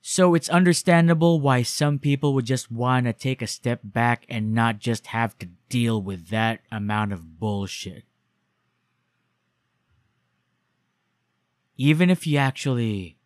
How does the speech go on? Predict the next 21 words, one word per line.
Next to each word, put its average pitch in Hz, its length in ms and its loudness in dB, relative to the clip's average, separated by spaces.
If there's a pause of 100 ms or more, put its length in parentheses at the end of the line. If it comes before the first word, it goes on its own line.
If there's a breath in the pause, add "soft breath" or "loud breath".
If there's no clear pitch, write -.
(140)
use 156 600 4
social 196 360 -2
media 196 340 0
for 127 240 -6
work, 117 680 -10 (1040)
if 143 220 0
it 151 140 2
is 127 420 0 (720)
mandatory 185 1000 2
for 151 200 -4
you 190 160 2
to 151 80 2
use, 147 840 -2 (1200)
it'll 294 220 0
tear 110 460 -2
at 101 320 -8
you. - 180 -20 (1900)
It'll 170 240 2
ruin 117 500 2
your 104 220 0
life. 90 480 -10